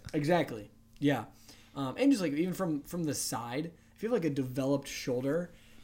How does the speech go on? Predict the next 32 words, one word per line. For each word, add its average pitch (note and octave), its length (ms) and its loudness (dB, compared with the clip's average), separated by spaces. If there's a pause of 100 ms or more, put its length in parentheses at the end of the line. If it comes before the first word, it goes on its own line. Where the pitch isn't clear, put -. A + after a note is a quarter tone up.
(160)
it's, - 360 -4 (480)
it, F3+ 120 0
it F3 200 2
starts G#3 460 0
off C#3+ 320 0 (340)
the C#3+ 200 0
arm, A#2 400 -4
right? B2 200 -4
So D#3 100 0
if C#3+ 100 0
your G3 160 2
arms D3+ 280 0
are D#3 40 4
even, C#3+ 200 6
like, C3 220 -2 (300)
decently C#3 480 0
developed B2+ 540 -4
and C#3+ 100 -2
your A#2+ 100 -6
shoulder C#3 440 -2
looks - 200 -6
great, B2 600 -4 (320)
it's C#3 120 2
gonna G#3+ 140 4
make D3+ 120 4
your D#3+ 100 -6
arms A#2 260 -4
look A#2 180 -8
way A2 180 -8
better G2 320 -12
too. G#2 360 -12
So A2 360 -8